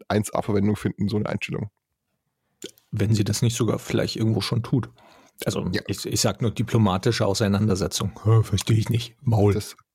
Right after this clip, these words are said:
Speaker 1: das, das, das stimmt, das stimmt. Und das war ja auch genau die, die Schwierigkeit, die es, die es am Ende gab, ähm, mit den, den ganzen, äh, Bemühungen der, äh, äh,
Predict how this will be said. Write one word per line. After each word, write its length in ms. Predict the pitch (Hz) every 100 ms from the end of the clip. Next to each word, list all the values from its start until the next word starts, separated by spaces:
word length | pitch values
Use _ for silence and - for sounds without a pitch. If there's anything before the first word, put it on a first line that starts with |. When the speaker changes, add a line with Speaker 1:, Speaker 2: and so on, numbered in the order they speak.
| _ -
Speaker 1:
das, 140 | 110 104 -
das, 180 | - -
das 100 | -
stimmt, 280 | - 104
das 60 | 107
stimmt. 220 | - 113 - - - -
Und 60 | 117
das 140 | 151
war 60 | 170
ja 80 |
auch 180 | 135 - -
genau 220 | 107 120
die, 100 | 117
die 180 | - 104
Schwierigkeit, 560 | 147 156 - 101 104
die 60 | 104
es, 100 | -
die 80 | 107
es 100 | 104
am 100 | 101
Ende 220 | 107 101
gab, 340 | - - - _ - - -
ähm, 480 | - 104 104 101 104 _ _
mit 340 | - 117 _ -
den, 420 | 110 104 104 101
den 220 | 101 101
ganzen, 640 | 98 98 - 110 101 101 98 _ -
äh, 220 | 104 104
Bemühungen 920 | - 104 107 120 120 123 123 131 127 _ _
der, 560 | 110 107 107 107 107 -
äh, 500 | 104 101 - 101
äh, 40 | 104